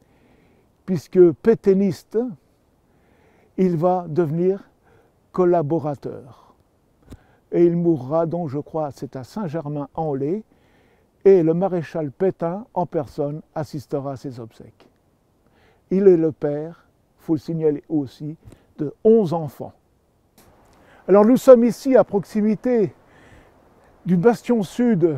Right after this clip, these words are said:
de la Redoute, dont je vous ai parlé tout à l'heure, et c'est ici que nous terminons cette émission, du moins sa deuxième partie. La prochaine fois,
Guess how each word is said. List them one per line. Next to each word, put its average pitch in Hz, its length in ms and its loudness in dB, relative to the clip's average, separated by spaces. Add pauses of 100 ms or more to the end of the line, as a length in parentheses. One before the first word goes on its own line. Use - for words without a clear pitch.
(240)
de 170 80 0
la 175 160 2
Redoute, 185 540 0 (560)
dont 190 200 4
je 165 80 0
vous 170 200 0
ai 175 140 2 (460)
parlé 180 320 2
tout 160 200 -6
à 156 120 0
l'heure, 226 340 0 (800)
et 190 60 2
c'est 180 260 -4
ici 226 300 -2
que - 100 -4
nous 180 200 0
terminons 190 580 -2
cette - 300 -8
émission, 190 580 0
du 175 160 -4
moins 180 240 -2
sa 156 160 -6
deuxième 180 420 0
partie. 175 480 0 (540)
La 190 140 2
prochaine 240 420 0
fois, 208 400 0